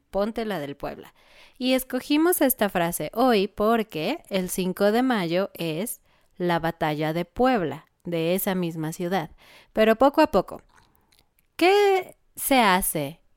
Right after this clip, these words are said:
el cinco de mayo alrededor del mundo? Bueno, pues...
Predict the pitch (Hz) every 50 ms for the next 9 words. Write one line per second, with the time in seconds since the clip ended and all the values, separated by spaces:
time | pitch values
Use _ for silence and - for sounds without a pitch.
0 | _ _ - 190 190 185 - - 214 190 190 - 190 180 160 151 165 180 175 170
1 | 147 151 147 147 151 156 151 156 160 160 156 156 156 147 160 156 156 151 151 147
2 | 147 160 165 160 151 139 139 139 143 170 - _ _ _ 185 180 170 160 160 151
3 | 147 - 165 156 156 151 - -